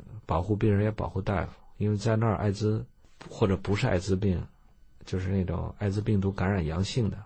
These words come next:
H I V positive 的人太多了，所以你首先要通过这个考试，这叫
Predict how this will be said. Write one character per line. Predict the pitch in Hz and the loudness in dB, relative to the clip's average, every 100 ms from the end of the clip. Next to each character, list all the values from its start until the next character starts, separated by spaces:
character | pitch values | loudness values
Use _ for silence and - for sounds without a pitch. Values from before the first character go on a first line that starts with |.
| - | -10
H | - - 107 | -4 -2 -2
I | 101 | -2
V | 98 95 | 0 -2
positive | - 101 107 98 98 - | -2 -2 0 0 -2 -4
的 | - | -6
人 | - 110 - - - - | -12 -14 -16 -20 -20 -8
太 | - | -2
多 | 98 78 | 0 -2
了， | - - - - - - _ | -4 -12 -20 -20 -20 -20 _
所 | - 101 | 0 2
以 | |
你 | 98 101 | 6 4
首 | 92 110 95 | 6 6 6
先 | 85 127 | 6 6
要 | 120 | 6
通 | 78 - | 2 2
过 | 127 143 | 6 8
这 | 151 | 6
个 | - | 4
考 | - - | -6 -10
试， | - - - - - - - - | -16 -20 -20 -20 -20 -20 -20 -8
这 | - | -4
叫 | 95 87 80 | 0 0 0